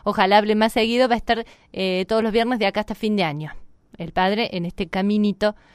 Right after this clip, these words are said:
eh, hacia la Navidad. Mari de Córdoba, ¿podrían repetir lo que dijo el sacerdote sobre el cuidado de la casa común?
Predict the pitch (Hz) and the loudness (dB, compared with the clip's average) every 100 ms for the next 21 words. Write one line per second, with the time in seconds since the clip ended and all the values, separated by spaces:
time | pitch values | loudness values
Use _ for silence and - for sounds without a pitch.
0 | _ - 170 170 160 175 160 160 156 160 | _ -12 -6 -6 -6 -6 -6 -6 -6 -6
1 | 165 151 143 - - _ 214 240 254 220 | -6 -6 -8 -16 -20 _ 4 4 4 0
2 | - 285 285 208 180 180 220 254 330 453 | 4 6 6 4 2 0 0 0 0 -2
3 | 277 196 185 254 294 - 226 254 240 - | 0 0 0 0 0 0 0 0 -2 -4
4 | 196 190 190 208 247 - 170 175 - 180 | -2 -2 -2 -2 -4 -4 -6 -6 -2 0
5 | 180 196 196 185 175 190 202 170 160 175 | 2 4 2 0 -2 -6 -4 -2 0 0
6 | 214 285 | 0 -2